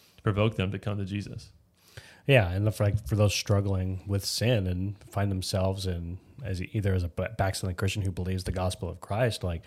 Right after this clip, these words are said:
Speaker 2: you just bring that stuff to the light. Allow the church to help you through that. Talk to your pastors,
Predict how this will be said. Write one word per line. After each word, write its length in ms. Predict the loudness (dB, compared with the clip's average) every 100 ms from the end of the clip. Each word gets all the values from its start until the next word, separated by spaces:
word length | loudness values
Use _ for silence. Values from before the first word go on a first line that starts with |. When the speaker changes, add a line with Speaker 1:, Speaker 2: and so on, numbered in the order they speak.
| -16 -20 -20 -4
Speaker 2:
you 120 | 2
just 200 | 4 4
bring 220 | 2 2
that 160 | 2 0
stuff 320 | 0 -2 -2
to 80 | -4
the 80 | -2
light. 320 | 0 -2 -4
Allow 380 | -4 -2 -2 -2
the 100 | -2
church 320 | -2 -2 -2
to 60 | -2
help 220 | -4 -4
you 60 | -6
through 220 | -4 -2
that. 280 | 0 0 0
Talk 200 | -2 -2
to 60 |
your 80 | -6
pastors, 680 | -4 -2 -2 -2 -4 -4